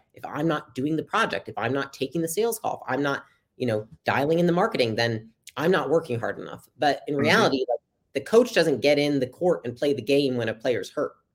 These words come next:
Speaker 1: right? The coach is on the sidelines telling the players what to do if somebody's hurt. And that's ultimately where you need to end up if you're running a business. And so I think it's much more understanding that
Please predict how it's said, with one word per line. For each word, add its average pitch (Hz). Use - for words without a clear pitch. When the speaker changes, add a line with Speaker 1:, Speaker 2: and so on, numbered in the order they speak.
Speaker 1:
right? 120
The 131
coach 196
is 143
on 143
the 120
sidelines 127
telling 143
the 123
players 123
what 135
to 117
do 160
if -
somebody's 92
hurt. -
And 135
that's 190
ultimately 147
where 127
you 131
need 131
to -
end 113
up -
if 113
you're 113
running 104
a 101
business. -
And 139
so 143
I 135
think 165
it's -
much 147
more 135
understanding 139
that 120